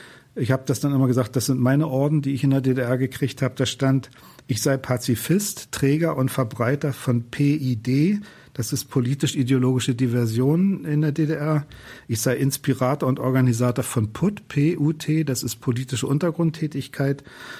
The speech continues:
Und Inspirator und Organisator feindlich negativer Zusammenschlüsse, Friedensdienstarbeit, aktive Kraft im kirchlichen H A K,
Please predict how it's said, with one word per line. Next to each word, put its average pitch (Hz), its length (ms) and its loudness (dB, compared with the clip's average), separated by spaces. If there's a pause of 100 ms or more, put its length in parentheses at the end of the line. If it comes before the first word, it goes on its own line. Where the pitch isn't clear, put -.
(220)
Und 135 240 0
Inspirator 139 640 0
und - 60 -2
Organisator 123 600 2
feindlich 139 520 -2
negativer 131 580 0
Zusammenschlüsse, 135 920 0
Friedensdienstarbeit, 131 1200 -2
aktive 131 420 -4
Kraft - 380 -6
im 117 140 -2
kirchlichen 127 680 -4
H 127 180 0
A 120 220 -8
K, 143 480 -2